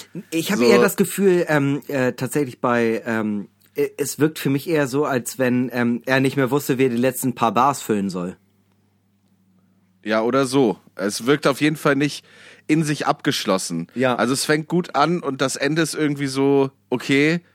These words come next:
Speaker 2: Also entweder da hätte noch was kommen müssen oder das Ende hätte einfach komplett anders sein müssen.
Speaker 1: Ja.
Speaker 2: Ähm,
Speaker 1: Ja, voll.
Speaker 2: aber es ist, es ist trotz-, trotzdem ein richtig, richtig gutes Lied und ich höre es sehr, sehr gerne.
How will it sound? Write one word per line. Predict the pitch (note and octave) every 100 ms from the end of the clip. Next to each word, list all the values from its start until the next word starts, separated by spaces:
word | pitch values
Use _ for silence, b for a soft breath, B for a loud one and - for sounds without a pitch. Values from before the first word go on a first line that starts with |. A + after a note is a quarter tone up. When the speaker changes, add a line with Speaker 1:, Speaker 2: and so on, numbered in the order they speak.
| b b b -
Speaker 2:
Also | C3
entweder | C#3 E3+ E3+ D#3
da | D3 C#3
hätte | C#3 D3 D#3
noch | C3+ C3+
was | B2
kommen | - C#3+ E3 D#3+
müssen | E3 - D#3+ -
oder | C#3+ C3
das | B2+
Ende | C3 C3+ B2+
hätte | B2+ A#2
einfach | G#2+ A2+ -
komplett | A2+ A#2
anders | G#2+ A#2+ -
sein | D#2 D#2+
müssen. | D#2 - C#2+
Speaker 1:
Ja. | A2+ A2+ B B B B B -
Speaker 2:
Ähm, | G#2 G#2 G#2 G#2 G2+ G#2 G#2
Speaker 1:
Ja, | A#2
voll. | - B2
Speaker 2:
aber | C3 C#3+ D3 -
es | C3+ C#3 -
ist, | E3+ - - -
es | C#3+ C3+
ist | - D3 -
trotz-, | D#3 - C#3 C3+ -
trotzdem | D3 D3 D3 C3
ein | A#2+ A2
richtig, | A#2+ D#3 E3 -
richtig | C#3 C#3+ -
gutes | C#3 C#3 -
Lied | C3+ D3
und | A#2
ich | C3
höre | B2
es | -
sehr, | A#2 A2+
sehr | G#2+ G#2
gerne. | F2+ E2+ E2+